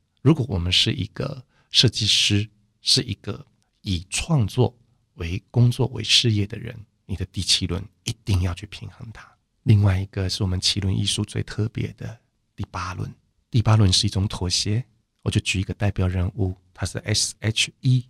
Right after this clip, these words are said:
女子天团的 Selina，她因为一，一次的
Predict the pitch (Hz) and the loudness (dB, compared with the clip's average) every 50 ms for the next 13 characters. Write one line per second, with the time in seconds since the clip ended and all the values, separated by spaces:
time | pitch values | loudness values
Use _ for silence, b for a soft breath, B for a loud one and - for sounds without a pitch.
0 | _ - 101 98 113 - 98 95 - - 101 101 107 - - 101 101 101 98 - | _ 0 2 2 2 2 0 -8 -6 -4 -4 -4 -4 -4 -8 -8 -6 -6 -6 -6
1 | - - 101 101 101 110 113 117 117 - _ _ _ _ _ _ _ - - - | -8 -8 -4 -2 -2 0 -2 -2 -4 -8 _ _ _ _ _ _ _ -8 -4 0
2 | 123 101 110 113 107 107 98 98 - _ - - - - - - 117 104 98 - | 2 4 4 4 4 2 0 -4 -6 _ -12 -10 -8 -4 -2 2 4 4 4 4
3 | 104 98 95 101 - - - 113 113 120 | 2 2 2 2 0 -4 -6 -8 -10 -10